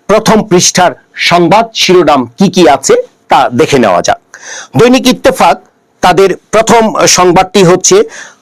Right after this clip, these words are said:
বারো কার্য দিবসে আসিয়া ধর্ষণ ও হত্যা মামলার বিচার রায় সতেরোই মে। ইত্তেফাকের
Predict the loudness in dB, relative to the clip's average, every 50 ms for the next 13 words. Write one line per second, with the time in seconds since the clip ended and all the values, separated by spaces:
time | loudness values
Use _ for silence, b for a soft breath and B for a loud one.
0 | B -4 0 2 2 4 4 4 2 2 2 0 0 0 0 0 0 2 2 2
1 | 2 2 2 2 2 2 2 2 0 0 0 0 0 0 0 0 2 4 4 4
2 | 4 2 0 -2 -8 -16 -20 -12 _ -2 0 0 0 0 0 0 2 2 2 2
3 | 0 -2 0 0 2 2 2 2 0 B B B _ -2 -2 -2 0 -2 0 2
4 | 2 2 2 2 2 2 2 0 -2 -2 -2 -2 0 2 2 2 2 2 2 2
5 | 2 2 0 -4 b b b -6 -4 0 0 0 0 2 2 2 4 4 2 0
6 | -2 -8 _ _ 0 2 2 2 2 0 -2 -8 _ _ _ _ _ _ _ _
7 | _ B B B B B B B B B B B B B -4 -2 0 0 0 0
8 | 0 0 2 0 2 2 0 -2